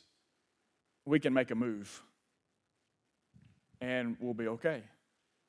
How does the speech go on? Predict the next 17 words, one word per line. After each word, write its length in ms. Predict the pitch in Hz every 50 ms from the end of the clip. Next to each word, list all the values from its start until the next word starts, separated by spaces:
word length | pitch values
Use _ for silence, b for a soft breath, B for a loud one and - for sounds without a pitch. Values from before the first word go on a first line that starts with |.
| _ _ _ _ _ _ _ _ _ _ _ _ _ _ _ _ _ _ _ _ _ _ -
We're 100 | 117 117
walking 400 | 117 127 139 139 135 - 135 127
in 80 | 127 123
the 80 | 123
Spirit. 440 | 113 - - 131 131 135 143 135 -
We're 140 | 120 131 117
spending 380 | - - - 139 131 127 123
time 340 | 113 131 135 135 131 131 127
in 80 | 127 123
the 60 | 123
Word. 240 | 117 120 127 135 131
We're 80 | 127
spending 280 | 120 - - 131 127 120
time 200 | 123 127 127 127
in 100 | 120 113
prayer. 300 | - - 123 127 135 131
We've 400 | 123 123 127 120 120 - - -